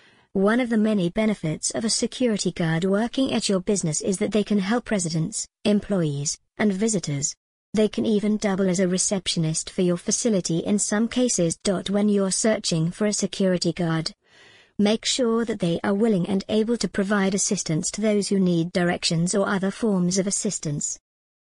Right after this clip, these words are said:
Ten. Perform specialized tasks. Finally, a security officer who is able to perform specialized tasks is highly valuable to your business.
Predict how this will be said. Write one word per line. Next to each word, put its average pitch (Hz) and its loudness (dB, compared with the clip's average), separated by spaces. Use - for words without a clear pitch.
Ten. 196 0
Perform 214 0
specialized 175 -2
tasks. - -4
Finally, 190 0
a 240 2
security 262 0
officer 175 0
who 202 2
is 208 2
able 185 0
to 180 -2
perform 202 -2
specialized 208 -2
tasks 254 0
is 196 0
highly 175 2
valuable 240 0
to 233 0
your 220 2
business. 196 0